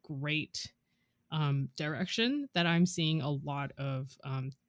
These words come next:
tabletop role-playing games and larps to a certain extent, um, where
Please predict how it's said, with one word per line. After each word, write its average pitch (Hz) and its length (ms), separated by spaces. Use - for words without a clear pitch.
tabletop 165 440
role-playing 147 320
games 135 480
and 131 160
larps 254 520
to 254 100
a 247 60
certain 233 240
extent, 214 420
um, 180 420
where 160 600